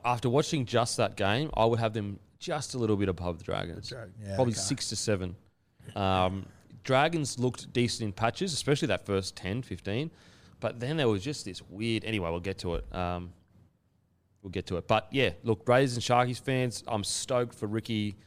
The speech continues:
Speaker 1: You know, he's been taken up the arse, and now he's not.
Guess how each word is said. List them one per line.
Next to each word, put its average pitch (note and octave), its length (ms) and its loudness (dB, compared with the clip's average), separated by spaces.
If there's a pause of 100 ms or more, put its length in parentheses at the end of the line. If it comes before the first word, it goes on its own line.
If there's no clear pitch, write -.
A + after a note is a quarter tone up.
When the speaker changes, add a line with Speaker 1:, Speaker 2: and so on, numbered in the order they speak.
(240)
Speaker 1:
You G2 80 -6
know, G2 280 2 (400)
he's F#2+ 160 -8
been A2 120 -4
taken A2+ 240 -2
up A#2 100 -6
the G#2+ 80 0
arse, - 460 -4
and F2 340 -4
now G2+ 180 0
he's G#2 140 -2
not. C3+ 220 -2